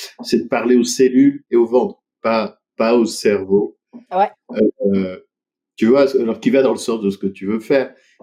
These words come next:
Speaker 1: Et je trouve que c'est plutôt ça. Et dans le fait de parler aux cellules, les silences, comme en musique, ont autant d'importance que, que les notes. Et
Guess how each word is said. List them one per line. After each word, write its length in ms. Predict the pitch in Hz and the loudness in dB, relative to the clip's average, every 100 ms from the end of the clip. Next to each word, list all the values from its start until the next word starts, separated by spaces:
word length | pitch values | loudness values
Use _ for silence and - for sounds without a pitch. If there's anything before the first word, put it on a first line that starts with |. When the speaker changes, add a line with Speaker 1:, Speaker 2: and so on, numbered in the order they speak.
| _ | _
Speaker 1:
Et 220 | 107 107 | 2 2
je 120 | 107 | 2
trouve 280 | 110 170 160 | 0 0 2
que 100 | 139 | 0
c'est 220 | 131 131 | 2 0
plutôt 320 | 127 156 151 | -2 -2 0
ça. 360 | 143 - 143 139 _ _ _ | 0 0 -2 -4 _ _ _
Et 100 | 123 | 0
dans 140 | 117 127 | 4 4
le 100 | 127 | 4
fait 180 | - | 2
de 120 | 151 131 | 2 2
parler 280 | 131 120 | 2 -2
aux 80 | 117 | -2
cellules, 600 | 110 120 113 131 151 131 - _ _ _ | -2 -2 2 4 4 0 -10 _ _ _
les 260 | 107 113 | 2 2
silences, 480 | 113 - 117 135 139 | 2 0 2 2 0
comme 200 | - 113 | -2 0
en 80 | 113 | 0
musique, 460 | 113 110 120 127 120 | -2 -2 0 -2 0
ont 320 | 110 101 - | 0 0 -2
autant 300 | - 113 131 | -6 -2 0
d'importance 580 | 123 110 101 98 104 104 | 0 0 -2 -6 -6 -10
que, 380 | - 98 95 92 - _ | -2 0 0 -2 -10 _
que 100 | 104 | 0
les 160 | 101 | 0
notes. 220 | 95 90 _ _ _ - - _ _ | -2 -6 _ _ _ -20 -20 _ _
Et 480 | 202 190 190 190 | 2 4 4 2